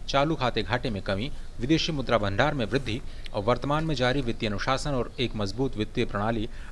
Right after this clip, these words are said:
अर्थव्यवस्था को निरंतर विकास के रास्ते पर बनाए रखने में मदद कर रही है।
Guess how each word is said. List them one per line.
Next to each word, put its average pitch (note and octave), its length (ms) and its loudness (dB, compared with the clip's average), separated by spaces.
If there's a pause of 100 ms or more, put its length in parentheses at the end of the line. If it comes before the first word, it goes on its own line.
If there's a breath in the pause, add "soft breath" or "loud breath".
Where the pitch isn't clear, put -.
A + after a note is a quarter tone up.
अर्थव्यवस्था C#3 560 0
को D3 100 -2
निरंतर C3 380 0
विकास A2+ 360 0
के - 100 -4
रास्ते G#2 280 0
पर G#2 160 0
बनाए G#2+ 260 0
रखने G#2+ 280 -2
में A2 120 -2
मदद F#2+ 280 -2
कर G#2 120 0
रही F#2 200 -2
है। F#2+ 180 0